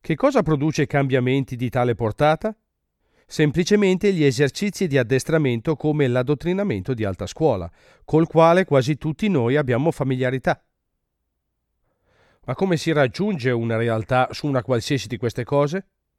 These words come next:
Beh, il bello è che potreste parlare giorno e notte a qualcuno durante una vera e propria seduta di auditing, dicendogli, "Sapete, incitandolo a proseguire, allenandolo e via dicendo."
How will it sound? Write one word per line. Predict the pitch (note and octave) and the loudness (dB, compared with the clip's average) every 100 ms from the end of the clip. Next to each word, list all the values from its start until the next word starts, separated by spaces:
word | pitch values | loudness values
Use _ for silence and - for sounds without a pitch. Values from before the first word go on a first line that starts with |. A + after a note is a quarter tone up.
| _ _ _ _ _ _ | _ _ _ _ _ _
Beh, | - D3 | 4 4
il | C#3+ | 6
bello | D3 D#3+ A#2 | 4 4 2
è | |
che | A2+ C3+ | 0 -2
potreste | B2+ B2+ C#3 C3+ | -2 -2 -2 -2
parlare | - B2+ A#2 B2+ B2+ | -2 -2 0 0 0
giorno | G2+ A#2+ A#2+ B2 | -2 -2 -2 0
e | |
notte | B2+ G#2 - | 0 -2 -2
a | F#2 | -4
qualcuno | - F2 C3+ C3 F2+ E2 - _ | -6 -8 -6 -4 -6 -10 -20 _
durante | A2+ A#2 A2 | -4 -4 -4
una | G#2+ G#2 | -4 -4
vera | F#2+ C3+ C3+ | 0 0 0
e | A2 | -2
propria | A#2+ A2+ | -4 -4
seduta | A2 C#3 A#2+ C3 | -4 -4 -4 -4
di | C3 | -2
auditing, | E3+ D#3+ G#2+ G#2 F2+ F2 | -2 -2 -4 -6 -10 -8
dicendogli, | B2+ - A2 G2 G2 F2+ D#2+ _ _ _ _ | -6 -2 -2 -2 -6 -8 -12 _ _ _ _
"Sapete, | _ - C#3+ B2 A2+ G#2 F2+ _ _ - | _ -4 -2 -2 -4 -6 -8 _ _ -8
incitandolo | C#3 - D3+ C3+ C3 D#3 B2+ B2 G#2+ | -8 -6 -2 0 2 2 0 0 0
a | A2+ C3 | -2 0
proseguire, | D3 - B2+ D3+ G#3 G2+ F2+ - _ | 0 0 -2 0 -2 -2 -6 -14 _
allenandolo | B2+ C3 C3 B2 D3 E3 B2+ A#2 A2+ | 0 2 2 2 0 0 0 0 0
e | |
via | A2+ C#3 | 0 -2
dicendo." | C3 - E3+ F#2 F#2 | 0 0 0 -2 -6